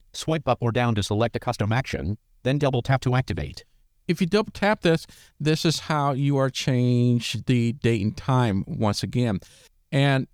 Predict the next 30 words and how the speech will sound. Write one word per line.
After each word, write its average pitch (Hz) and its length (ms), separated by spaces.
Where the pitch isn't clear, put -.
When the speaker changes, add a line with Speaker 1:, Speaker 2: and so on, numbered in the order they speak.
Speaker 2:
I'll 139 140
do 151 200
that 120 240
so - 140
you 117 80
can 127 120
see 135 220
what 120 220
it - 20
looks 135 200
like. 117 220
It's 120 160
the 117 60
exact 117 480
same 113 260
page 107 300
that 107 340
we 107 140
saw 104 420
before. 123 580
Speaker 1:
This 131 160
message 131 320
will 104 140
be 104 100
delivered 107 300
by 104 80
this 95 160
dev-, - 220
cancel - 460
button. 123 400